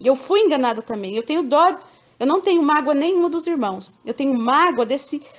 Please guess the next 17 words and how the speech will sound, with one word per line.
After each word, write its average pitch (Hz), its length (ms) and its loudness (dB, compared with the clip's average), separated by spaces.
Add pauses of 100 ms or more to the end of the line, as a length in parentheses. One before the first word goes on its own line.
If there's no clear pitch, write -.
(220)
antro, 311 680 4 (1040)
desse - 200 -10
corpo 359 440 0
governante. 208 800 -4 (1200)
Porque 214 500 -4 (180)
isso - 220 -4
aí 247 240 4
não, 330 220 4
essa 254 320 2
obra 285 260 4
não, 320 420 2 (300)
eu 226 80 -2
não 262 120 -2
estou 311 200 -4
falando 311 240 0
das 320 160 -6
pessoas, 269 720 -2